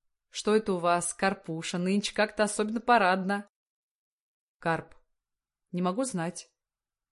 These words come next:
Выходит Гурмышская, очень нарядная и молодо одетая, под руку с Булановым. Гурмышская. Извините, господа, что я заставила вас ждать.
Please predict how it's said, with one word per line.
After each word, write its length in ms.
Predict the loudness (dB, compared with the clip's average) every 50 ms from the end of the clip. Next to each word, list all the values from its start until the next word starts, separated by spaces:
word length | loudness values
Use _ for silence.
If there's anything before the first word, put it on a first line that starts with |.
| _ _ _ _ -6
Выходит 320 | -4 -2 0 0 -2 -2
Гурмышская, 680 | -4 -6 -4 -2 -2 0 0 -2 -2 -4 -4 -4 -4 -4
очень 360 | -4 -6 -6 -6 -6 -4 -4
нарядная 460 | -2 -2 0 0 0 0 -2 -4 -4
и 40 | -4
молодо 360 | -4 -4 -4 -4 -4 -4 -4
одетая, 640 | -4 -4 -4 -4 -4 -4 -4 -4 -6 -6 -6 -8 _ _ _ _ _ _ _ _ _ _ -4
под 220 | -2 -2 0 0
руку 180 | -2 -2 -4 -6
с 80 | -6
Булановым. 680 | -6 -4 -4 -4 -4 -4 -6 -8 -8 -10 -14 -16 -16 -18 _ _ _ _ _ _ _ _ _ _ _ _ _ _ _ _ _ _ _ _ -10
Гурмышская. 840 | -6 -4 -4 -2 -2 -2 -4 -6 -8 -10 -12 -12 -12 -12 -14 -18 _ _ _ _ _ _ _ _ _ _ _ _ _ _ _ -8
Извините, 500 | -6 -4 -2 0 2 2 2 0 -2 -6
господа, 400 | -6 -8 -6 -4 -4 -2 -2 -4
что 160 | -4 -2 -2
я 40 | -2
заставила 400 | -2 -2 -2 -2 -2 -2 -2 -2
вас 220 | -2 -2 -2 -4 -6
ждать. 420 | -8 -8 -8 -8 -10 -12 -18 -20